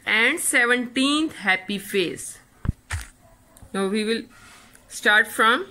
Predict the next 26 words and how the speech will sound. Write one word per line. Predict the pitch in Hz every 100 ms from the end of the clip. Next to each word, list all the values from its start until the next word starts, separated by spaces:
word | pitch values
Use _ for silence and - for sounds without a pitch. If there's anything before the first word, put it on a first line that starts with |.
| -
here. | 214 175 143 - _ - -
First, | - 226 254 320 - -
second, | 202 202 226 262 330 - - -
third, | 208 226 262 294
fourth, | - 233 208 226 240 -
fifth, | - 233 -
sixth, | - - 226 226 -
seventh, | - 196 202 220 -
eighth, | 180 185 190 185
ninth, | 165 165 180 175
and | 180 220 - - - _ _ -
tenth. | 226 185 -
So | - -
it's | 190 -
a | 190
tenth | 190 208 220 285
num-, | 269 262 - - - - - - _ _ _
ordinal | 196 233 285 277 277
num-, | 269 254 226 - - -
tenth | 254 370 - - _ _ _ - - _ _ _ _ _ _ _
happy | 226 214 254
face. | 247 254 240 262
So | 262
we | 233 240
will | 226
put | - 285 277